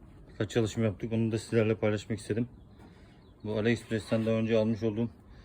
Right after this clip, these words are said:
e, karbon stickerlar vardı. E, bu stickerları hani güneş gören, e, renk, rengi gidebilecek olan yerlere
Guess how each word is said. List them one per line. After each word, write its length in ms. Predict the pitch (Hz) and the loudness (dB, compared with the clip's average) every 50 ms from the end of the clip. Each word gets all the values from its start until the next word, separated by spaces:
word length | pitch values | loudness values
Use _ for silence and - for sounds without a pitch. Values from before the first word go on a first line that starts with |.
| - - - - - | -20 -20 -16 -10 -6
e, 240 | - - 101 98 95 - | -2 -2 -2 -2 0 2
karbon 240 | 110 107 104 113 107 | 2 2 2 0 -4
stickerlar 480 | - - - - - 113 113 117 113 | -6 -10 -14 -6 -2 4 6 6 6
vardı. 340 | 107 104 98 98 104 131 127 - - - - - - - - - - - - - - - - - - - - | 6 6 4 4 2 0 -2 -4 -8 -20 -20 -20 -20 -20 -20 -20 -20 -20 -20 -20 -20 -20 -20 -20 -20 -16 -12
E, 180 | 104 104 101 107 | -10 -8 -8 -8
bu 60 | 104 | -8
stickerları 680 | - - - - - 120 110 110 110 107 110 131 120 - - - - - - - - - - - - - - - - - - - - - - - - - - - - - - - 147 131 | -8 -10 -16 -8 -4 -2 0 2 2 2 4 2 2 0 -4 -14 -20 -20 -20 -20 -20 -20 -20 -20 -20 -20 -20 -20 -20 -20 -20 -20 -20 -20 -20 -20 -20 -20 -20 -20 -20 -20 -20 -18 -14 -10
hani 240 | 110 107 101 98 95 | -8 -6 -6 -6 -6
güneş 440 | 101 101 107 110 117 117 - - | -6 -2 2 4 4 4 2 2
gören, 320 | - 117 110 107 117 120 117 - - - - - | 2 4 6 6 4 2 0 -4 -12 -16 -14 -10
e, 60 | 101 | -10
renk, 360 | 101 95 95 107 113 113 110 - - - - - - - - - - - - - - | -8 -4 -2 0 0 0 -2 -4 -12 -18 -18 -20 -20 -20 -20 -20 -20 -20 -20 -8 -4
rengi 420 | 107 104 104 107 107 113 120 - - - - - - - - - - - - - - - - - - - | -2 -2 -2 0 0 0 0 0 -2 -10 -20 -20 -20 -20 -20 -20 -20 -20 -20 -20 -20 -20 -20 -18 -8 -6
gidebilecek 640 | - 107 113 107 104 101 101 98 - 117 - - | -2 0 0 2 2 0 -2 -2 -2 -4 -2 -2
olan 140 | 107 101 104 | 0 0 2
yerlere 480 | 104 101 98 95 92 92 92 95 123 | 2 2 0 0 0 -2 -2 -2 -4